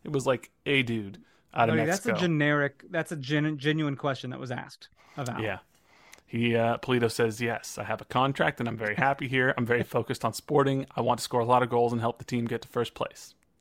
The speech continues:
Speaker 1: So
Speaker 2: Joke's on you, Mister Reporter Man, trying to get the scoop. Like, Alan's just gonna be like, "Actually, I've been in talks with Chivas." Spanish,
Speaker 1: Yeah.
Speaker 2: Spanish, Spanish.
Speaker 1: He's not gonna
Speaker 2: "And
Speaker 1: break
Speaker 2: I
Speaker 1: it.
Speaker 2: would like to go back there because I'm sad here." Like,
Speaker 1: Yeah.
Speaker 2: you're not gonna get the scoop, bruh.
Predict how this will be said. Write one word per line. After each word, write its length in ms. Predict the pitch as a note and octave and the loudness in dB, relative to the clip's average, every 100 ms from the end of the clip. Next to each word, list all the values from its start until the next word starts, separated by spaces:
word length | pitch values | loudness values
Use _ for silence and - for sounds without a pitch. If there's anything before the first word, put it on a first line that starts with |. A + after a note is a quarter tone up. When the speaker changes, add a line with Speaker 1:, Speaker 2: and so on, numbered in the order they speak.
| _ - | _ -20
Speaker 1:
So 220 | - D#3+ | -6 -4
Speaker 2:
Joke's 200 | F3 - | -2 -2
on 200 | F#3+ F3 | 0 0
you, 260 | G3 A#3 | -2 -2
Mister 300 | D3+ C3+ - | -2 -4 -4
Reporter 520 | B2 B2 - C#3 C#3 C3 | -6 -8 -4 -2 0 0
Man, 500 | B2 C3 C#3 D3+ E3+ - _ | -2 -2 -2 -4 -6 -10 _
trying 180 | F3 F3 | 2 2
to 80 | E3 | 2
get 160 | F3 | -2
the 80 | - | -4
scoop. 500 | - - C#3+ F3+ - _ _ _ - | -10 -2 0 0 -4 _ _ _ -2
Like, 180 | D3 D3 | 0 4
Alan's 340 | D3 D#3 D3 | 2 2 0
just 160 | D3 - | -4 -4
gonna 140 | D3+ | -4
be 120 | D3 | 0
like, 280 | C#3+ C3+ C3+ _ | 0 0 -2 _
"Actually, 440 | C#4 C#4 - A#3 A3 | -2 -2 0 2 2
I've 280 | G3+ G3 E3+ | 2 0 0
been 120 | G#3+ | -2
in 120 | G3 | -2
talks 360 | G3 G3+ G3+ - | -4 -6 -6 -4
with 300 | F#3+ F3 _ | -4 -4 _
Chivas." 720 | - D4 F3 B2+ B2+ - - _ _ | -4 -2 0 0 -2 -16 -18 _ _
Spanish, 400 | - F#3 D#3 C3+ | -6 0 2 2
Speaker 1:
Yeah. 60 | A2+ | 2
Speaker 2:
Spanish, 280 | D3 C3 | 0 -2
Spanish. 400 | - C#3+ B2+ A#2+ - | -2 -2 -2 -4 -4
Speaker 1:
He's 160 | A#2 | -2
not 140 | A#2 A2+ | 0 2
gonna 140 | F#3 | 2
Speaker 2:
"And 100 | F3 | 2
Speaker 1:
break 120 | F3+ | 2
Speaker 2:
I 80 | G#3+ | 4
Speaker 1:
it. 20 | |
Speaker 2:
would 120 | A3 F#3 | 4 2
like 200 | E3+ E3+ | 0 0
to 60 | |
go 120 | F#3+ | -4
back 220 | G#3 A3+ - | -2 -2 -2
there 220 | C3+ C#3 | -2 -2
because 260 | C#3+ D#3 D3+ | -4 -4 -4
I'm 120 | D#3+ | -6
sad 420 | - F3 C#3+ B2 | -2 0 0 0
here." 340 | A#2+ A#2+ - - _ | -4 -6 -10 -18 _
Like, 220 | D3 C#3 - | -4 -4 -4
Speaker 1:
Yeah. 160 | - A3 | -8 -4
Speaker 2:
you're 120 | C4 | -4
not 120 | C#4+ | -4
gonna 120 | B3+ | -6
get 100 | B3 | -10
the 60 | G3+ | -12
scoop, 320 | - E4+ E4+ | -2 0 0
bruh. 320 | C#3+ E3 C#4+ | 2 4 4